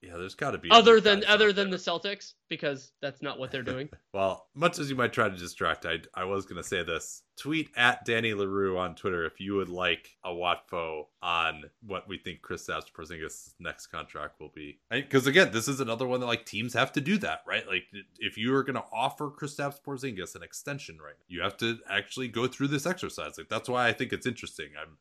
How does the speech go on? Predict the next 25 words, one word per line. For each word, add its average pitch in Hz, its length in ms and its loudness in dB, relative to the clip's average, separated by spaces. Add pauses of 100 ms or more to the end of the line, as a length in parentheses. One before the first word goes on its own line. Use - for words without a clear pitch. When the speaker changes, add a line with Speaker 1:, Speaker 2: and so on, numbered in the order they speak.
(140)
Speaker 2:
It 269 100 8
is, 330 220 8
it 233 160 6
is 277 500 2
wholly 233 540 2
interesting. 135 560 -4
I 139 80 6
like 151 260 6
the, - 100 -8
I 160 120 6
like 180 240 4
the 147 100 -2
exercise. 104 480 -6
I 113 80 -6
just, - 260 -16 (140)
um, 139 400 2
and 160 260 4 (160)
Porzingis, 226 840 4
so 185 200 2
because 190 540 0
of 196 160 0
the 156 160 4
structure 160 640 0
of 120 80 -6
things, 113 480 -8